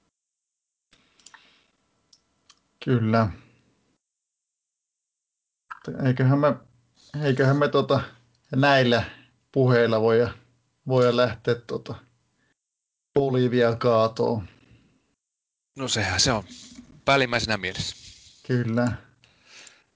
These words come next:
Speaker 1: Ka-, tota, kiitos. Kiitos, tuota, juttuseurasta ja palataan tässä, tuota, joulutauon jälkeen taas sitten asiaan.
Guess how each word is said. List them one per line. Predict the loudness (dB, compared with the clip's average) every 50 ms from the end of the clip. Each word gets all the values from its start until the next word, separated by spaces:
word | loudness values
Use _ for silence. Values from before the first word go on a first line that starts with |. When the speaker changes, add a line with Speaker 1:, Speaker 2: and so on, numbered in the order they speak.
| _ _ _ _ _ _ _ _ _ _ _ _ _ _ _ _ _ _ _ _ _ _ _ _ _ _ _ _
Speaker 1:
Ka-, | -14 -12
tota, | -6 -6 -6 -4 -2 -2 0 -2 -2 -6 -12 -20 _ _ _ _ _ _ -16 -16 -16 -16 -18 _ _ _ _ _ _ -10
kiitos. | -4 -2 0 2 2 0 0 -2 -8 -14 _ _ _ _ _ _ _ _ _ _ _ _ -12 -10
Kiitos, | -8 -6 -6 -6 -6 -6 -4
tuota, | -2 -2 -2 -2 0 -2 -2 -4 -4 -14 -20 _ _ _ _ _ _ _ _ -6 -4
juttuseurasta | -4 -4 -2 -2 -2 -2 0 2 2 2 4 2 2 0 -2 -4 0 2
ja | 4 4 4 2 2 -2 -6 -18 _ _ _ _ _ _ _ _ _ _ _ _ _ _ _ _ _ _ _ -4
palataan | -2 0 2 2 2 0 0 -2 -4 -2 0
tässä, | -2 -2 -2 -2 -2 -4 -4 -4 -10 _ _ _ _ _ _ _ _ _ _ _ _ _ _ _ _ _ _ _ _ _ _ _ _ _ _ _ _ _ _ _ -6
tuota, | -2 -2 -2 0 0 -2 -2 -4 -8 -6 -2
joulutauon | 2 2 4 4 4 4 2 2 0 -4 -16 _ _ _ _ 0 2 2 4 4 4 2 2
jälkeen | 2 2 2 2 0 0 -2 -2 0
taas | 0 0 0 0 -2 -6
sitten | -8 -8 -4 -2 0 0 2
asiaan. | 0 0 -2 -6 -8 -6 -6 -6 -6 -8 -10